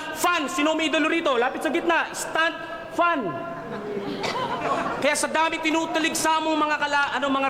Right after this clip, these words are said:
relihiyon, unti na lang sa'yo nagmamahal. Ito ba yung alagad ng Diyos, ang ugali, animal? Akala mo'y banal, yun pala'y isang hangal, bukang bibig ay dasal, wala namang dangal. Baka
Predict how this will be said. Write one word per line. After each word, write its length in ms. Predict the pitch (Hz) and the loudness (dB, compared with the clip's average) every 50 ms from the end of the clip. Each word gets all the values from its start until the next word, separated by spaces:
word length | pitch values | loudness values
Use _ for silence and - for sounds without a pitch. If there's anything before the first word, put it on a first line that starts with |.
| 269 269 | 2 2
relihiyon, 440 | 262 262 254 254 247 220 214 214 226 202 196 - - - - - - - - - | 2 2 2 2 4 2 2 2 0 -2 -4 -6 -8 -8 -10 -12 -12 -12 -2 0
unti 320 | 226 269 269 - 294 294 294 | 0 0 2 2 0 2 2
na 80 | 285 | 2
lang 80 | 285 269 - | 0 0 0
sa'yo 200 | - 262 285 277 | -2 0 0 2
nagmamahal. 800 | 277 262 220 254 262 262 262 262 254 240 277 294 285 269 226 175 - - - - - - - - - - - - - - 185 - - | 0 0 2 2 2 2 2 2 2 2 2 0 0 0 -2 -2 -2 -4 -6 -8 -10 -12 -12 -12 -10 -10 -10 -10 -10 -10 -10 -2 -2
Ito 160 | - - 339 | 0 0 2
ba 160 | 339 359 370 | 2 2 2
yung 80 | 359 - | 4 2
alagad 400 | 330 330 339 277 339 330 320 320 | 2 0 2 0 0 -2 0 0
ng 160 | 311 277 - | 0 0 2
Diyos, 160 | 277 339 330 | 2 2 2
ang 160 | 330 302 - | 0 -2 -2
ugali, 400 | 285 240 240 311 311 339 349 370 | -4 0 2 2 2 4 2 2
animal? 400 | 294 302 294 311 269 277 311 349 381 403 359 - - - - - - - - - - - - - - - | 2 2 4 4 4 4 4 2 2 0 0 -2 -4 -6 -6 -8 -8 -8 -8 -8 -8 -8 -8 -6 -2 -2
Akala 480 | 285 - - - 370 381 370 349 359 | -2 0 2 0 0 2 2 0 0
mo'y 240 | 359 359 370 349 349 | 2 2 2 2 2
banal, 400 | 359 349 330 330 330 370 403 415 403 392 | 0 0 0 2 2 2 2 0 0 -2
yun 240 | 359 381 370 370 370 | 0 0 0 0 0
pala'y 400 | 370 359 370 381 392 381 359 339 | -2 0 2 0 0 0 -2 -2
isang 240 | - - 381 370 | 0 0 0 0
hangal, 560 | 349 294 311 339 339 359 381 392 403 427 349 403 403 403 - - | 2 2 0 2 2 2 2 2 2 0 0 -2 -4 -4 -2 0
bukang 320 | 381 370 370 381 381 359 370 | 0 0 2 0 0 2 0
bibig 400 | 403 370 370 - 440 440 415 - | 0 -2 2 0 0 0 0 0
ay 240 | 392 381 359 - - | 0 0 0 0 0
dasal, 560 | 359 - - - 392 427 392 370 339 285 220 - - - - - | -2 -2 -2 -2 0 2 2 2 2 -2 -4 -4 -4 -6 -2 0
wala 400 | 294 381 330 320 320 320 311 294 | 2 2 2 4 2 2 2 2
namang 320 | 302 302 294 302 294 - | 0 0 0 0 0 0
dangal. 320 | - 320 320 339 349 330 | -2 0 2 2 0 2
Baka 240 | - - 294 294 330 | 2 0 0 0 0